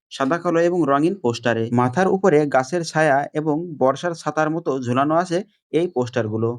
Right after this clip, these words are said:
চারিদিকে তাকালে যেন শুধু সাদা আর সাদা, শুধু পোস্টার আর পোস্টার, যেদিকেই তাকাই শুধু নির্বাচনী প্রতিক্রিয়া। এইটা হচ্ছে যশোর দোয়াটানা ভৈরবপাড়ে অবস্থিত নবনির্মিত দোয়াটানা আধুনিক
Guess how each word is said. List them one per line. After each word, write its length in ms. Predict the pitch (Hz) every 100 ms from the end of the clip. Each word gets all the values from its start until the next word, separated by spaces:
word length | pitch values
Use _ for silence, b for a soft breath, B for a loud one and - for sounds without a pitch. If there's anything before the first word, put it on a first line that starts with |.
| -
চারিদিকে 400 | 180 190 196 202 202
তাকালে 340 | 151 180 196 208
যেন 160 | 185 135
শুধু 220 | 131 165 190
সাদা 320 | - 147 175 156
আর 100 | 151
সাদা, 300 | 123 113 110
শুধু 220 | 113 175 185
পোস্টার 340 | 156 151 175 165
আর 140 | 151 135
পোস্টার, 340 | 117 117 -
যেদিকেই 420 | 120 139 175 220
তাকাই 300 | 226 190 143 185 160
শুধু 240 | - 175 190
নির্বাচনী 520 | 156 151 165 165 208
প্রতিক্রিয়া। 640 | 160 - 120 - 117 117 120 - -
এইটা 220 | 156 165 208
হচ্ছে 240 | 208 220 214
যশোর 360 | 139 131 - 175
দোয়াটানা 440 | 165 131 147 170 175
ভৈরবপাড়ে 560 | 127 127 143 143 165
অবস্থিত 460 | 170 175 190 - 196 160 175
নবনির্মিত 640 | 135 151 170 180 180 180 196 185
দোয়াটানা 400 | 131 135 147 143 -
আধুনিক 340 | 135 175 165